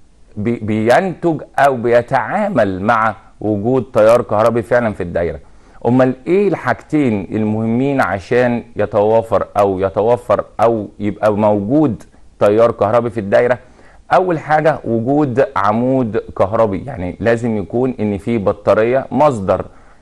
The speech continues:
للتيار الكهربي أو للجهد الكهربي موجود اللي هو العمود أو البطارية. يبقى أول شرط من شروط إن أنا أحصل على تيار كهربي أو مرور تيار كهربي في دايرة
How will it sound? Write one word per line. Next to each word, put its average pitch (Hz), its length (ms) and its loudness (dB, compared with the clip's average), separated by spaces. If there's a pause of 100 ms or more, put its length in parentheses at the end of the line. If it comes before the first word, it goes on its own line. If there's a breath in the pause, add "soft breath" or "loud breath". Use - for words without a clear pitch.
(100)
للتيار 101 1160 0
الكهربي 107 400 0
أو 101 80 4
للجهد 101 380 0
الكهربي 117 340 0
موجود 113 360 -2
اللي 135 100 0
هو 143 100 4
العمود 120 580 2
أو 113 260 2 (140)
البطارية. 101 560 -2 (220)
يبقى 95 300 0
أول 98 400 0 (440)
شرط 107 400 0
من 95 400 -4
شروط 107 600 -4 (680 soft breath)
إن 104 160 0
أنا 113 280 2
أحصل 104 360 -2
على 92 140 2
تيار 110 200 0
كهربي 101 400 0
أو 98 100 2
مرور 107 360 0
تيار 107 240 2
كهربي 110 400 0
في 95 60 -8
دايرة 120 320 2